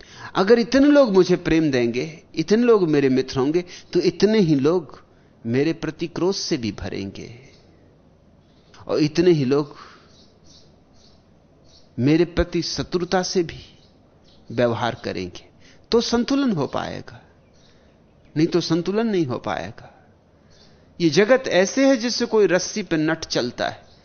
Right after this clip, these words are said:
तो अपने को हमेशा तौलता रहता है, जरा बायां झुका तो फिर दायां झुका, दायां फिर बायां। बायां ज्यादा झुकने लगे,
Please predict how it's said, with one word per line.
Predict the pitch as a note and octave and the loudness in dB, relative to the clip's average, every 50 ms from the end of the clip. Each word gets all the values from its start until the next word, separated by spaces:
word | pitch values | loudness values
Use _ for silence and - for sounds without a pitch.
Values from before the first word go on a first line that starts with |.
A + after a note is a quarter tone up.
| - _ _ _ - - _ _ _ _ _ - - | -20 _ _ _ -20 -20 _ _ _ _ _ -6 -2
तो | F3 | 0
अपने | F3+ F3 F3 G3 G#3 G3 | 0 0 0 0 -2 -2
को | F#3 F#3+ F#3 | 0 0 -2
हमेशा | E3+ D3 E3 F3 F#3+ F3+ E3+ - F3 D#3 | -2 -2 -2 0 0 -2 -2 -2 -6 -6
तौलता | - - D3+ D3 D#3 - B2 G#2+ | -4 -2 -2 -2 -2 -4 -6 -6
रहता | G#2+ B2+ B2 - - | -6 -6 -8 -6 -4
है, | A#2+ B2 | -4 -2
जरा | B2 C#3+ C#3+ D3 | -2 -2 -2 -2
बायां | C#3+ C3+ B2+ A#2+ B2+ C3+ C3 B2+ | -2 0 0 0 0 0 -2 -4
झुका | B2 B2 C3 B2 - C3 A#2+ | -4 -6 -6 -6 -2 -4 -4
तो | A#2 - B2+ | -2 -4 -8
फिर | - - C#3+ C#3 | -4 -4 -4 -2
दायां | A#2+ B2 A#2 A#2+ A#2+ A#2+ A#2+ | -2 -2 -2 -2 -2 -4 -4
झुका, | A#2 A2+ A2+ - A2 G#2+ | -6 -6 -8 -6 -8 -8
दायां | A#2+ A#2 A#2+ B2+ C3 B2 B2 A#2+ B2 | -6 -4 -4 -2 -2 -4 -4 -6 -8
फिर | B2 - - D3+ C#3+ | -10 -8 -6 -4 -4
बायां। | C3 B2+ B2 A#2+ B2 B2 A#2 A2+ - - - - - - - - - - - | -2 -2 -2 -2 -2 -4 -6 -8 -12 -20 -20 -20 -20 -20 -20 -20 -20 -14 -8
बायां | A#2+ A#2 C#3+ D#3+ F3+ F#3+ G3 F#3 D#3 | 0 2 4 6 6 6 4 4 4
ज्यादा | C3+ E3 E3+ F3 C3+ G3 | 4 2 2 4 4 2
झुकने | F#3 D3 C3+ C#3+ C#3+ - G3 G#3 G#3 | 2 2 -2 -2 0 2 2 4 4
लगे, | G3 G3+ G3 F#3+ G#3+ G#3+ G#3 - - - | 2 2 2 2 2 2 0 -2 -6 -12